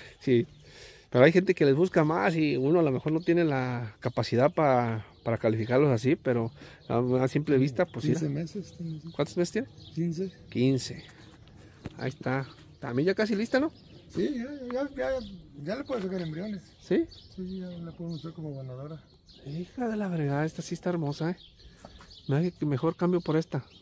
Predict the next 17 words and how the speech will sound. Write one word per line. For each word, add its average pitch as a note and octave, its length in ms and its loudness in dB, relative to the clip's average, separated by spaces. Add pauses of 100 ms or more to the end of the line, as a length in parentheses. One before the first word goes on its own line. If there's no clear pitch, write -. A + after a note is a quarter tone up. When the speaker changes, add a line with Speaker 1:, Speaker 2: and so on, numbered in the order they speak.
Speaker 1:
La B2+ 220 -2
roja D#3 340 0
no, C3+ 280 -2
mejor C3+ 200 -6
te D3+ 100 -6
compro D3+ 260 0
esta. B2+ 260 -4 (540)
Speaker 2:
<laughs> - 560 -20
Speaker 1:
Una B2+ 200 0
chulada A2 460 -4
de G#2+ 60 -4
becerra, G#2+ 400 -8
la G#2 100 -8
verdad. A2 500 -8 (800)
Muy, D#3+ 320 4
muy B2+ 220 4
hermosa. G#2 440 -2